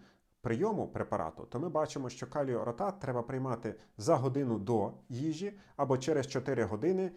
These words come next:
після їжі. Тобто, якщо ви пообідали, вам треба почекати чотири години,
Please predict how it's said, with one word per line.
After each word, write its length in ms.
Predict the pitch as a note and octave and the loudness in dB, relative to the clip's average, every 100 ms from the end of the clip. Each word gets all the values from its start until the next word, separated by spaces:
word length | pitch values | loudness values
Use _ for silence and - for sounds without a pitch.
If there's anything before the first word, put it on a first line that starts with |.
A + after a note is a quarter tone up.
| - - | -12 -2
після 340 | A3+ - G#2+ | -2 0 -2
їжі. 400 | F2 D#2+ D2 - - _ _ - | -4 -6 -14 -18 -20 _ _ 0
Тобто, 400 | E3 C3 E3+ F3 - _ | 2 2 -2 -6 -10 _
якщо 400 | B2+ C3+ - G#3 | -8 -6 0 2
ви 120 | D3+ A#2 | 2 2
пообідали, 680 | B2 A2 G#2+ G#2+ D#3 G3 B2+ | 2 2 2 2 2 0 -2
вам 160 | D3 | -4
треба 240 | D#3 C#3+ C3 | -2 -2 -2
почекати 500 | C#3+ - D3+ D3 A2+ | -2 -4 -2 -2 -2
чотири 340 | A#2 G#2+ G#2 | -4 -4 -2
години, 420 | G2 C#3 G3+ G#3 | -2 -2 0 -2